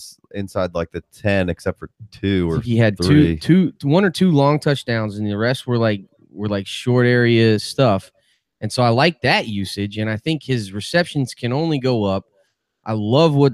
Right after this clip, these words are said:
Speaker 2: the Sean McVay is doing in Los Angeles. I love that offense. I love the ability for them to keep the ball and keep possession of the ball and score a lot. It puts him in scoring position. I'd much rather that than to some other team I don't,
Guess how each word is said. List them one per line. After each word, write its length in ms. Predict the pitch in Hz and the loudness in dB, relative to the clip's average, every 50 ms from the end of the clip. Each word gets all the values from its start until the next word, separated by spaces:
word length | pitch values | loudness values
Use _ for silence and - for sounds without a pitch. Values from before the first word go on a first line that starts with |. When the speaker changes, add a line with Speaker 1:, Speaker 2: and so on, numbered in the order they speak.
| - _ _ | 0 _ _
Speaker 2:
the 120 | - 113 | -8 -8
Sean 360 | 104 - - 135 131 131 127 123 | -6 -6 -4 -4 -2 -2 -2 -4
McVay 600 | 120 104 101 113 127 127 123 123 120 120 113 95 | -6 -6 -2 0 0 2 2 0 0 -2 -4 -6
is 120 | 107 101 | -8 -10
doing 360 | 95 98 120 131 131 127 123 | -6 -2 0 0 2 2 0
in 160 | 120 117 117 117 | 0 -2 -2 -2
Los 260 | 113 113 110 - - | -4 -4 -4 -6 -8
Angeles. 440 | 110 107 107 95 101 101 98 - - | -8 -8 -8 -8 -8 -10 -10 -10 -10
I 80 | 85 | -8
love 240 | 101 101 117 139 147 | -4 0 0 0 2
that 140 | 143 135 120 113 | 2 0 0 0
offense. 400 | 107 104 107 - 107 104 98 - | 0 -2 -4 -6 -12 -12 -12 -12
I 60 | 98 | -12
love 300 | 98 101 110 123 131 127 | -8 -6 -4 -4 -4 -2
the 60 | 123 | -2
ability 640 | 123 113 104 120 123 127 123 123 123 120 117 113 107 _ _ _ _ _ | -4 -2 0 0 0 0 0 0 -2 -2 -2 -4 -6 _ _ _ _ _
for 140 | - 113 | -6 -2
them 160 | 110 120 123 120 | -2 0 0 -2
to 80 | 110 | -4
keep 260 | 101 - - 139 139 | -6 -4 -4 -4 -2
the 100 | - 135 | -2 -4
ball 540 | 120 110 107 123 127 127 131 127 131 127 - - | -4 0 0 2 2 2 2 0 -2 -4 -6 -10
and 300 | - 101 98 95 92 - | -10 -10 -10 -10 -12 -14
keep 260 | _ - 131 135 117 - | _ -6 -6 -6 -4 -4
possession 480 | 120 113 101 110 117 120 - - 123 | -6 -4 -4 -4 -6 -6 -6 -6 -6
of 60 | 120 | -6
the 80 | 117 113 | -6 -6
ball 360 | 104 104 113 117 117 113 104 | -6 -4 -4 -2 -2 -2 -4
and 160 | 92 95 90 | -6 -8 -10
score 640 | 87 - - - - 117 123 127 127 127 123 120 117 _ _ _ _ - | -12 -14 -12 -4 -2 0 2 2 2 2 0 -2 -4 _ _ _ _ -10
a 80 | - 107 | -8 -6
lot. 480 | 104 95 98 104 110 113 117 120 - _ | -4 -2 0 2 4 4 2 0 -2 _
It 180 | - 98 95 _ | -12 -14 -14 _
puts 260 | - 127 131 127 - | -4 -4 -2 -2 -2
him 120 | 135 127 127 | 0 0 0
in 100 | 131 123 | 0 -2
scoring 380 | - - 123 131 131 131 123 | -4 -4 -4 -2 -2 -2 -2
position. 560 | 120 123 110 110 123 123 - - 123 120 117 - _ _ _ _ _ _ _ - | -4 -4 -2 -2 -4 -4 -2 -4 -4 -4 -6 -8 _ _ _ _ _ _ _ -12
I'd 140 | - 104 98 | -10 -8 -4
much 240 | 107 123 127 - - | -2 -2 -2 -2 0
rather 260 | 131 127 123 123 117 | 0 2 2 2 2
that 280 | 107 117 120 127 117 - | 2 2 2 0 0 -2
than 180 | 120 113 107 | -4 -6 -6
to 140 | - - 113 | -6 -8 -8
some 200 | 101 - 120 117 | -6 -4 -2 0
other 180 | 120 120 120 113 | 0 2 0 0
team 300 | - - 127 123 120 117 | -2 -4 -4 -2 -2 0
I 80 | 110 | -2
don't, 240 | 107 110 120 110 - | 0 -2 -2 -4 -6